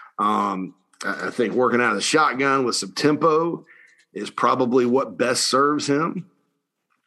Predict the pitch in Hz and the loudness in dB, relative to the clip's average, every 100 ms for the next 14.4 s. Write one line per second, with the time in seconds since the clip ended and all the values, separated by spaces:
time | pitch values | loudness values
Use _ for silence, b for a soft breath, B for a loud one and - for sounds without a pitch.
0 | _ - - 110 110 110 101 98 113 120 | _ -16 -4 0 2 0 -2 -4 -4 -2
1 | 127 113 - 117 101 104 139 - 147 143 | 0 0 2 0 0 0 0 0 -2 -2
2 | 147 139 - - B B B B B - | -2 -4 -4 -8 B B B B B -2
3 | 113 120 120 110 120 131 117 131 127 156 | 2 2 2 0 0 0 0 0 2 2
4 | - - 180 147 151 151 151 147 - B | 0 2 2 2 2 2 2 0 -6 B
5 | B _ _ - 113 113 113 120 147 185 | B _ _ 0 0 0 -2 2 2 2
6 | 147 160 147 131 160 151 110 123 123 117 | 2 2 2 0 -2 -6 -2 2 2 2
7 | 123 104 - 123 104 117 113 - 117 107 | 0 0 0 0 0 -2 -2 0 0 2
8 | 117 117 113 107 - _ - 120 123 135 | 0 0 -2 -4 -10 _ -2 2 2 2
9 | 107 113 - B B B B _ 101 104 | 0 -2 -8 B B B B _ -2 0
10 | 98 - 110 120 135 117 - _ _ - | 0 0 0 2 2 -2 -8 _ _ 0
11 | 127 131 156 151 139 139 143 147 147 143 | 0 2 0 2 0 2 2 2 0 0
12 | 147 135 147 143 123 120 120 117 110 85 | -2 0 0 0 0 0 -2 -4 -6 -2
13 | 104 110 120 120 131 127 127 120 143 139 | 0 0 2 0 2 -2 -2 0 2 4
14 | 123 113 123 | 2 0 -4